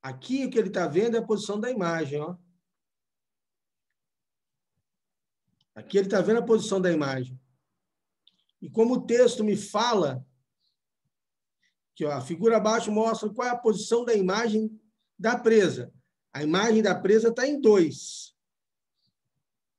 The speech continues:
A imagem da presa tá em dois. Então, ele tem que mirar o quê? Mais embaixo. Tá vendo aqui, ó.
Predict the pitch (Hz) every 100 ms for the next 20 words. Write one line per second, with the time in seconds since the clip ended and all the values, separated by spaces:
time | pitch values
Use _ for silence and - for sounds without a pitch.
0 | _ _ _ _ _ _ 123 135 165 185
1 | 185 175 175 190 196 208 208 262 208 185
2 | 151 127 - - _ _ _ - 151 147
3 | 196 196 214 202 208 202 220 214 220 165
4 | 127 - _ 131 139 196 262 220 - -
5 | - _ _ _ _ _ _ _ _ _
6 | _ _ _ _ _ _ _ _ _ _
7 | _ _ _ _ _ _ _ _ _ _
8 | _ 113 117 123 127 -